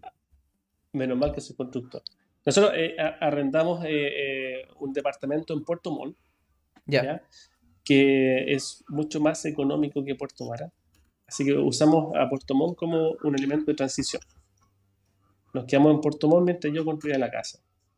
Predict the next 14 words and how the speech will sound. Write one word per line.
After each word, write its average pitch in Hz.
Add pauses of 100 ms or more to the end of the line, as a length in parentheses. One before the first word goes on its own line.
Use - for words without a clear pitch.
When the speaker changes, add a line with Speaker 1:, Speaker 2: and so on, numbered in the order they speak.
(760)
Speaker 1:
Eh, 143 (280)
para 143
poder 175
construir, 175 (800)
yo 135
tuve 147
que 139
recorrer 135
distintas 143
obras 147 (120)
acá 139 (220)
en 139
la 127
región 127